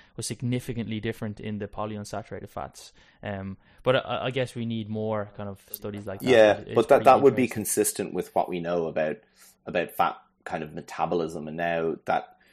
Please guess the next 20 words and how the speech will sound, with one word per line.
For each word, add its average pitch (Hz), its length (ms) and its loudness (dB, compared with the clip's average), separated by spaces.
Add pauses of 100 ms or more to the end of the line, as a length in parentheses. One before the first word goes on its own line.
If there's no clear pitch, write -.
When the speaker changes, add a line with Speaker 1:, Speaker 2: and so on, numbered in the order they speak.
(480)
Speaker 2:
nutrition 87 760 -6
science 82 520 -2
is, 80 220 -8
is 82 220 -6
able 82 260 -2
to 87 140 -10
really 82 240 -6
utilize 78 640 -4
stable 80 360 -4
isotope 82 560 -2 (260)
tracer 87 400 -4
studies, 76 540 -8 (360)
we're 95 160 -2
Speaker 1:
Mm. - 40 0
Speaker 2:
able 90 280 2
to - 180 -8 (140)
p-, - 140 -10
really 90 340 0
precisely - 760 -4
track - 600 -6